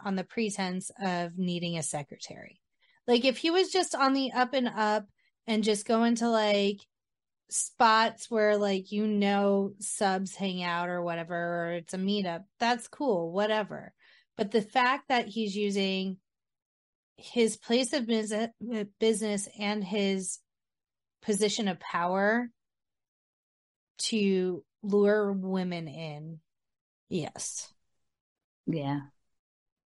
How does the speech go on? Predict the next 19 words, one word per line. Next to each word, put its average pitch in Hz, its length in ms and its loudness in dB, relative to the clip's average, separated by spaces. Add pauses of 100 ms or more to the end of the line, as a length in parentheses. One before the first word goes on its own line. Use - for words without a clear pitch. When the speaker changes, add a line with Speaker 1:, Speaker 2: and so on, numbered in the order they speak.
(100)
Speaker 2:
Yeah. 170 260 -12
Speaker 1:
But 294 480 6 (1700)
it's 269 280 0
interesting 294 560 0
'cause 233 180 0 (120)
obviously 240 840 2 (120)
from, 196 500 0
like, 185 320 -8
the 202 200 -8
other 208 260 2
secretary 185 720 -6
and 165 160 -8
stuff, 160 340 -10
like, 170 160 -10
she 220 200 0
wasn't 180 360 2
down 170 220 -2
with 160 160 -8
it. - 160 -12